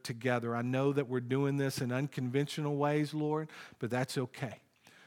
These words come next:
Father, we know that you are still in the midst of our homes right now, in the midst of this, this room right now. Father, you are present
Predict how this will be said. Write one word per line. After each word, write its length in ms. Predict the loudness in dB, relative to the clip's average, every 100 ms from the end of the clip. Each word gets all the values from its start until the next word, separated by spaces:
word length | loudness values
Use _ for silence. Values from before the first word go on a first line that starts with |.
| _
Father, 160 | 2 2
we 160 | 2
know 440 | 4 6 8 8 6
that 240 | 4 0
you 300 | 0 2 2
are 80 | 0
still 500 | -2 0 4 4 2
in 140 | -2 -2
the 80 | 0
midst 640 | 2 2 0 -4 -14 -14 -20 -20 -20 -12 2
of 180 | 4 6
our 160 | 2
homes 600 | 0 -2 2 4 4 4
right 180 | 2 2
now, 320 | 0 0 -2 -8 -20 -6
in 120 | -2
the 80 | 0
midst 480 | 2 4 4 4 -4
of 260 | 0 0 2
this, 360 | 2 2 -4 -10 -20 2
this 280 | 2 4 0
room 500 | 0 4 6 6 4
right 260 | 2 0
now. 380 | 0 2 2 -2 -8 -6 6
Father, 380 | 8 8 6
you 360 | 2 2 2 2
are 160 | 0 0
present 640 | 0 2 4 4 2 -2